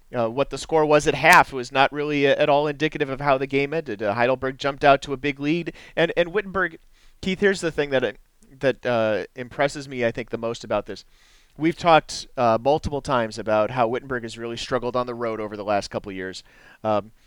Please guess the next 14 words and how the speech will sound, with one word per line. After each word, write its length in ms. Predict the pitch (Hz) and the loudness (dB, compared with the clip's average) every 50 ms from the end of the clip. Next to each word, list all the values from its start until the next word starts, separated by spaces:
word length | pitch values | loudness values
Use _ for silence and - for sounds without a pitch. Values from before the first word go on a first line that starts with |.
| _ _ - | _ _ -6
Wittenberg 420 | 127 135 127 127 123 131 127 117 | -4 -4 -4 -2 -2 -4 -2 0
hasn't 360 | 131 139 135 135 131 131 123 113 | 4 4 4 4 4 -2 -10 -8
beaten 260 | 131 131 - - 127 | -8 -8 -6 -4 -4
an 120 | 123 120 | -4 -2
Ohio 320 | 113 110 117 120 117 117 117 | -2 0 2 2 2 4 2
Athletic 340 | 113 110 117 117 113 110 | 2 0 0 -2 -2 -2
Conference 440 | - - 117 110 - - 110 107 - | -2 -4 -4 -4 -4 -6 -10 -12 -14
team 440 | - - 123 113 113 110 110 107 104 | -14 -12 -10 -10 -10 -10 -12 -16 -12
in 120 | - 135 131 | -12 -10 -8
the 80 | 127 | -8
playoffs 360 | - - 143 127 123 120 120 - | -6 -4 0 2 2 2 2 0
since 280 | - - 120 104 - | -4 -12 -14 -14 -12
the 120 | - 113 110 | -10 -10 -6
seventies 640 | - - 143 147 151 139 113 113 113 117 117 - | 0 2 2 2 2 -2 -4 -6 -6 -6 -8 -10